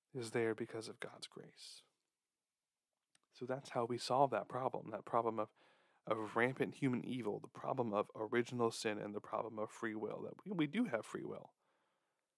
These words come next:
We have free will because God gives us the grace to have free will. If we didn't have, if God's prevenient grace wasn't there, we would have no free will because we would be totally dominated by sin.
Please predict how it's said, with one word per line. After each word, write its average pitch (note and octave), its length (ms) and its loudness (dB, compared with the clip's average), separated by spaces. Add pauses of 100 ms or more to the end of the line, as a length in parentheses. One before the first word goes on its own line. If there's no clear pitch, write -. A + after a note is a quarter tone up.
(120)
We C3 100 0
have D3 220 4
free C3 160 2
will A#2+ 160 8
because A#2+ 300 2
God A#2 300 0
gives A2+ 240 0
us A2+ 140 -2
the - 120 -4
grace G#2+ 340 -4
to A2+ 120 -8
have G#2+ 200 -6
free - 100 -6
will. - 160 0
If - 80 2
we - 140 4
didn't D3 260 6
have, C3 200 4
if B2 180 2
God's E3 240 6
prevenient C3 640 6
grace B2+ 280 6
wasn't A#2 320 6
there, A#2 220 4
we A2+ 100 4
would A#2 120 6
have A#2 180 -4
no A2+ 140 2
free B2+ 200 0
will A2+ 180 10
because A#2 280 6
we B2 80 0
would A#2+ 100 0
be A#2+ 140 2
totally C#3+ 540 8 (840)
dominated A2 680 4 (480)
by G#2+ 160 2
sin. - 480 -6